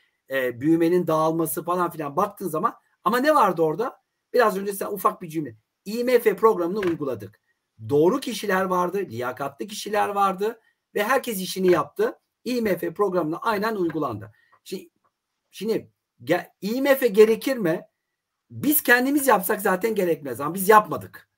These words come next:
Ee, tabii I M F gelirse acı reçete daha da katlanıyor. Çünkü I M F sana bir para verdiği zaman, program verdiği zaman tabii ki karşında bir sürü şey isteyecektir. Ee, ne kadar sürer bilmiyorum. Yani bir I M F programıyla da olabilir.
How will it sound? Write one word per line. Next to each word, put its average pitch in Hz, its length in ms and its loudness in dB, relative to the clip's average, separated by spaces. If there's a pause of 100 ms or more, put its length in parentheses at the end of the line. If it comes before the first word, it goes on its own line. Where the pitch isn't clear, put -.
(480)
Ee, 139 320 -6
tabii 175 240 -6
I 180 200 -4
M 202 140 -2
F 302 140 -2
gelirse 220 640 0 (320)
acı 170 260 -2
reçete 254 440 -2
daha 226 200 12
da 190 80 -4
katlanıyor. 110 520 -10 (300)
Çünkü 147 200 -12
I 185 160 -4
M 196 140 -4
F 196 140 -4
sana 185 300 -4
bir 180 120 -10
para 185 260 2
verdiği 165 220 -2
zaman, 143 180 -8
program 202 420 0
verdiği 135 340 -4
zaman 151 340 -2 (460)
tabii 196 200 -4
ki 202 320 -2 (240)
karşında 175 560 0
bir 233 60 -8
sürü 190 200 -6
şey 185 220 0
isteyecektir. 120 720 -10 (420)
Ee, 151 300 0
ne 254 100 2
kadar 277 280 0
sürer 220 400 0
bilmiyorum. 156 480 -2
Yani 147 280 -6
bir 180 100 -2
I 180 200 -4
M 180 160 -2
F 196 160 -2
programıyla 180 560 -4
da 143 60 -4
olabilir. 123 540 -8